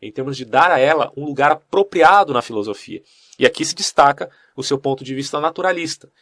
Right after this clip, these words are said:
Quer dizer, um diálogo da filosofia com a ciência da natureza,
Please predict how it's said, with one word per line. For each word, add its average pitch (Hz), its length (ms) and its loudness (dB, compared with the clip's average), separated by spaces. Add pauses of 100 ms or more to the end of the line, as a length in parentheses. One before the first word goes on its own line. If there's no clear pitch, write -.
(680)
Quer 123 80 -2
dizer, 120 180 -4
um 139 100 -6
diálogo 165 540 2
da 147 100 4
filosofia 143 540 -4
com 156 160 0
a 156 60 2
ciência 175 600 -6
da 175 120 2
natureza, 165 680 -4